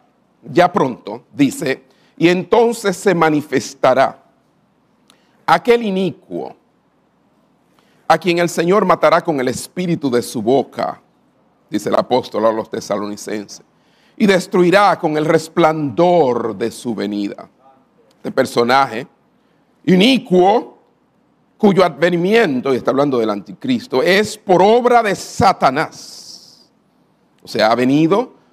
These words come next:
por obra de Satanás, se ha levantado. Y entonces dice que como es por obra de Satanás, viene con gran poder y señales y prodigios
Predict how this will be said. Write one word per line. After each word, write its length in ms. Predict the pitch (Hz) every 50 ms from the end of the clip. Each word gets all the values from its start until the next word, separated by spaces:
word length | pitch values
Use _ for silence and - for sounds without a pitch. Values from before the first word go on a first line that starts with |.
| _ _
por 160 | - 101 101
obra 500 | 107 107 107 123 131 127 147 165 156 - -
de 140 | 98 107 104
Satanás, 560 | - - 90 - - 98 98 127 143 135 -
se 100 | - 123
ha 20 |
levantado. 800 | 117 127 120 123 113 110 101 - - 123 113 101 92 85 - 87 _ _ _ _ _ _ _ _ _ _ _ _ _ _ _ _ _ _ _ _ _ _ _ _
Y 80 | - 151
entonces 280 | 165 190 202 190 240 196
dice 680 | 180 214 240 240 214 - - 165 143 143 170 170 - _ _ _ _ _ _ _ _ _ _ _ _ _ _ _ _ _ _ _ _ _ _ _ _ _ _ _ _ _ _ _ _ _
que 140 | - 175 165
como 260 | - 170 151 151 170
es 60 | 285
por 200 | - - 302 247
obra 220 | 214 240 311 320 320
de 120 | 220 170
Satanás, 800 | 151 - 156 143 - 143 147 151 160 185 170 135 143 139 - - -
viene 480 | - 135 151 160 185 214 233 220 - -
con 240 | - 165 165 160
gran 380 | 143 175 190 214 247 247 196 -
poder 420 | - 220 214 202 202 226 254 285
y 100 | 320 262
señales 760 | 214 - - 220 180 185 190 202 233 262 302 330 311 254 -
y 80 | 277 247
prodigios 1160 | - - 254 226 214 185 - 277 302 294 294 285 339 370 359 359 - - - - - - _